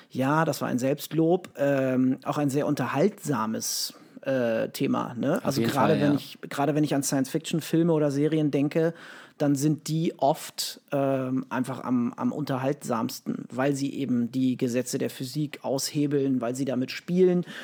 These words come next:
Speaker 1: Und natürlich, ne, äh, jetzt, äh, geht's nicht mehr um Literatur, sondern um Serien oder so, aber wenn man jetzt nur mal sowas nimmt wie Star Trek oder so, was ja eigentlich wirklich nicht besonders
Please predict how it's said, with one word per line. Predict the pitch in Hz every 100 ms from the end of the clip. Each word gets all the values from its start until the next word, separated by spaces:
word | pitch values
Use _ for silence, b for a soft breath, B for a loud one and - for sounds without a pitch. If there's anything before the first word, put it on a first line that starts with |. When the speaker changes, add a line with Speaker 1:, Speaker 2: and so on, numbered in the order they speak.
| B B
Speaker 1:
Und | 147
natürlich, | 139 127 - 226 196 160 -
ne, | 147 147 185 - 98
äh, | 131
jetzt, | 135 135 131 - 139
äh, | 127 127 80 95
geht's | 135 139 147
nicht | 131
mehr | 135
um | 131
Literatur, | 135 127 113 156 165
sondern | 147 127
um | 127
Serien | 117 131 156 165 160
oder | 151 143
so, | 151 165
aber | 131 127
wenn | 135
man | 131
jetzt | 131 131
nur | 151
mal | 151
sowas | 131 131 123
nimmt | 143 151 -
wie | 127
Star | - 123 127
Trek | - 123 - 110
oder | 117 120
so, | - - B B B
was | -
ja | 139 -
eigentlich | 151 165 147 131
wirklich | 143 151 151 135 - B B B
nicht | 156 165 -
besonders | 147 139 143 135 120 - -